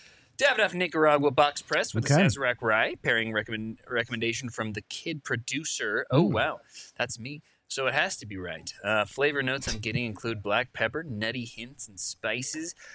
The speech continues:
Speaker 1: A little sweetness from the rye is elevating the cigar and creating a most pleasurable smoking experience. He gave it a double thumbs up.
Speaker 2: All right.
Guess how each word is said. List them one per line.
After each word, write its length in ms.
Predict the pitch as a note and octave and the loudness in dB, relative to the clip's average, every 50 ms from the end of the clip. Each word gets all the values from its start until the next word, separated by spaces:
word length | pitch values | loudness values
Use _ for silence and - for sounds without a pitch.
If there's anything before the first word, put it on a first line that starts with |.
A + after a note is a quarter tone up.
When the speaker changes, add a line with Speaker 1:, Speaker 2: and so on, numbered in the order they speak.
| - - - | -12 -4 -4
Speaker 1:
A 80 | A2 | -2
little 180 | B2 D3 C#3+ B2+ | -2 -2 -2 -4
sweetness 540 | - - - - E3+ F3+ A3 F#3+ F3 - - | -6 -8 -10 -10 -14 -10 -8 -6 -6 -6 -6
from 180 | - B2 A2+ | -8 -8 -8
the 80 | G#2+ G#2 | -6 -4
rye 320 | G#2 A2 A2+ A#2 C3 D3 | -2 0 2 2 2 2
is 160 | C#3+ B2+ B2 A2+ | 0 -2 -4 -4
elevating 400 | A#2 B2 C3+ C3+ C#3 C#3 C3+ B2+ | -4 -4 -2 -2 -2 -4 -4 -6
the 60 | A#2 | -6
cigar 460 | A2 - - G#2+ G2 G2+ G#2 A2+ C3 C#3 | -6 -6 -8 -8 -8 -4 -2 -2 -2 -2
and 120 | B2+ A#2 | -4 -10
creating 400 | - - A#2 A#2 B2+ C3+ C3+ A#2 | -12 -8 -6 -6 -4 -4 -4 -6
a 120 | G#2+ G2+ - _ _ _ _ _ | -6 -6 -8 _ _ _ _ _
most 340 | F#3+ A#3 E4+ F#4+ - - - - | -2 0 0 0 -2 -4 -10 -10
pleasurable 600 | - - D#4+ F4+ - - E3+ A2 F#2+ F#2+ G2 G2 | -6 -6 -4 -4 -4 -6 -6 -6 -8 -10 -10 -8
smoking 460 | - - - C#3+ D#3 - - D#3 B2+ | -10 -10 -10 -12 -14 -12 -10 -8 -8
experience. 440 | A#2 A2+ - - - E3+ F3+ D#3 - | -6 -6 -8 -6 -4 -4 -4 -4 -4
He 120 | B3 D4 | -6 -6
gave 180 | - D#4 C4 G3+ | -4 -4 -2 -2
it 60 | F#3 | -2
a 60 | D#3+ | -2
double 300 | D#3 D3 E3+ D#3+ D3+ C#3+ A#2+ | 0 2 0 2 2 0 -2
thumbs 360 | - - D3 C#3 C3 B2 B2+ | 0 0 0 0 0 0 2
up. 220 | B2+ C#3+ F#3+ - - - | 2 2 2 2 0 2
Speaker 2:
All 120 | A#2 C3+ | 4 6
right. 380 | C#3+ D3 F#3+ C#4 F4 D#4 - | 8 8 8 8 6 4 2